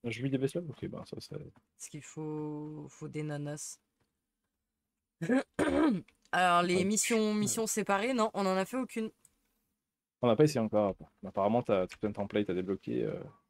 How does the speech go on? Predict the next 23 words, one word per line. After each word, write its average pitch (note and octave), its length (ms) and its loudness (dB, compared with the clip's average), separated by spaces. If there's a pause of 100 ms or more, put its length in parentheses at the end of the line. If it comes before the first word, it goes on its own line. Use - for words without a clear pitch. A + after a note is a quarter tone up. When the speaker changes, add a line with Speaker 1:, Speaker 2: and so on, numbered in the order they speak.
(320)
Speaker 1:
pas F2+ 120 -4
des, D#2 400 -6 (280)
des F2+ 140 -12
équipements G2+ 320 -8
à - 20 -2
débloquer F#2+ 380 -4
avec. G2+ 160 -6 (440)
Speaker 2:
Mais E3 80 -4
en E3+ 60 -4
fait, G#3 100 -4
c'est G3 80 -8
qu'on F3+ 100 -4
n'a E3 100 -4
pas, F#3 320 -2
on E3+ 40 -2
n'a D#3+ 80 -4
pas F#3 100 -6
tout G#3 80 -12
compris, F3 560 -8
euh, C#3+ 340 -8
sur - 280 -14
serveur D#3+ 640 -6
si - 340 -12